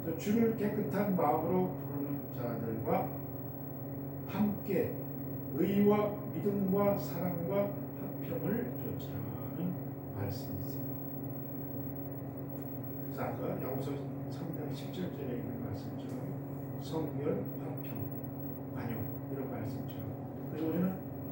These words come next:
인격에서 나오는 말을 절제된 언행으로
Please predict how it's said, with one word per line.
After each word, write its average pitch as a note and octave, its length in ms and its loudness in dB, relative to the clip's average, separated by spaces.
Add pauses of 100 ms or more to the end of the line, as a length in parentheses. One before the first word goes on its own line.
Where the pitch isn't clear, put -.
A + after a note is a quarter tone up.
인격에서 G3+ 640 6
나오는 D#3+ 480 4
말을 - 400 0 (680)
절제된 - 1400 -2 (240)
언행으로 - 560 0